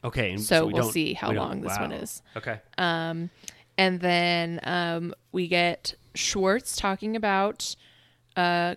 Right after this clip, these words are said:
Speaker 2: coming to town. He looks tired in his confessional.
Speaker 1: Yes.
Speaker 2: He said that him and S-, Sandoval had planned to come. It was like this was gonna be their big gift to themselves after Schwartz and Sandy's opened.
Speaker 1: Right.
Speaker 2: Um, <laughs> and he, when he gets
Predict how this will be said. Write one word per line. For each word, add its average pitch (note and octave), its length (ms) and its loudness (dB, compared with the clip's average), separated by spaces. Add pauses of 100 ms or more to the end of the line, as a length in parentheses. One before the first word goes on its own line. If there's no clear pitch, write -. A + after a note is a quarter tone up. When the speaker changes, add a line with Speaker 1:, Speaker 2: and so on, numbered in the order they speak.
Speaker 2:
coming F#3+ 260 -2
to A3 80 -6
town. E3+ 380 -2
He F#3+ 120 -2
looks - 320 -6 (100)
tired E3 600 -2 (120)
in F#3 100 2
his F3+ 160 -4
confessional. E3+ 840 -2
Speaker 1:
Yes. - 440 -6
Speaker 2:
He G#3 120 2
said F3+ 260 2
that E3+ 280 0
him F#3+ 280 -2
and F#3 160 0
S-, - 300 -12
Sandoval F3+ 760 4
had F3 200 -2
planned F3+ 400 0
to F3 80 0
come. E3+ 460 -4 (300)
It F3+ 60 0
was F3 100 0
like E3+ 160 -4
this F3+ 180 0
was F3+ 120 -4
gonna F3 140 0
be E3+ 100 0
their E3+ 140 0
big E3+ 400 -2
gift - 440 0
to F3+ 60 0
themselves E3 600 -4
after E3 380 0
Schwartz - 460 -6
and E3 120 -4
Sandy's D#3 500 -4
opened. C#3+ 540 -4 (200)
Speaker 1:
Right. E2+ 240 -6 (260)
Speaker 2:
Um, E3 340 2 (100)
<laughs> - 80 -16
and C#4 120 2
he, C4 200 6
when A#3+ 160 0
he A#3 140 0
gets G3+ 500 -6